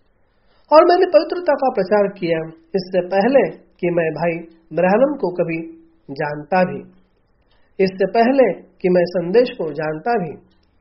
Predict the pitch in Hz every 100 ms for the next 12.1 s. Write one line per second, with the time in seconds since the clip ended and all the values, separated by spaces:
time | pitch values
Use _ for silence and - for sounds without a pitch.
0 | _ _ _ _ _ _ _ _ - 277
1 | 359 349 302 277 277 254 294 233 202 190
2 | - - 233 247 233 226 233 226 165 196
3 | 190 240 226 180 - _ - 180 180 190
4 | 226 196 - 208 254 277 180 170 156 156
5 | - _ _ _ _ _ _ 247 254 392
6 | 403 254 160 - 190 196 185 185 190 185
7 | 185 175 196 185 208 269 202 - - _
8 | _ - 175 170 180 180 165 170 254 247
9 | 190 180 185 170 202 190 - - _ _
10 | - 254 247 277 349 349 - 180 156 160
11 | _ _ _ _ _ _ 240 247 294 311
12 | -